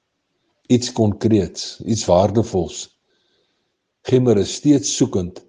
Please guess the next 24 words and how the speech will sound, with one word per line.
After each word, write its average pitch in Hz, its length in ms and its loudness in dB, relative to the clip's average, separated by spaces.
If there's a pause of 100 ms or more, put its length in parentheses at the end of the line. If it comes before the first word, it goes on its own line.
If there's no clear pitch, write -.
(120)
na 98 220 -2
iets 127 240 0
standvastig - 880 -2 (140)
en 101 260 2
hopelik 101 640 0 (580)
iets 135 280 0
wat 104 200 -2
betekenis 110 720 0
aan 95 160 -4
die 90 80 -2
lewe 87 320 -2
gee. - 320 -16 (1900)
Ondanks 120 460 0
Vader 101 340 0
se - 120 -6
onbeskryfbare 107 1000 -2
liefde 92 560 -6 (100)
en - 120 -14
uitgestrekte 95 760 -6
genade, 78 540 -6 (1040)
kies 147 200 0
die 139 80 4
jonge 113 320 6
Gemmer 90 400 -2